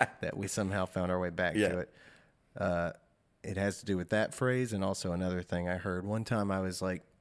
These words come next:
Speaker 2: listening to the radio, Jason Aldean was being interviewed or whatever on some country station.
Speaker 1: Yeah.
Speaker 2: And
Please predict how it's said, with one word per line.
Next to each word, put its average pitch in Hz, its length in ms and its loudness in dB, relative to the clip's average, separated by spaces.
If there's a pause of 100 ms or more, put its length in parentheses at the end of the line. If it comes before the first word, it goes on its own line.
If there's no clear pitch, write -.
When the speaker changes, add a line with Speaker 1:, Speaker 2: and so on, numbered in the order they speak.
(360)
Speaker 2:
listening 107 300 0
to 98 60 2
the 92 100 0
radio, 95 440 2 (600)
Jason 110 400 2
Aldean 92 680 0
was 98 180 -2
being 90 480 0 (200)
interviewed 92 540 0 (160)
or 101 140 0
whatever 95 420 0 (160)
on 98 140 -2
some 95 160 -2
country 98 340 -2
station. 98 500 -2
Speaker 1:
Yeah. 87 120 0 (640)
Speaker 2:
And 95 640 0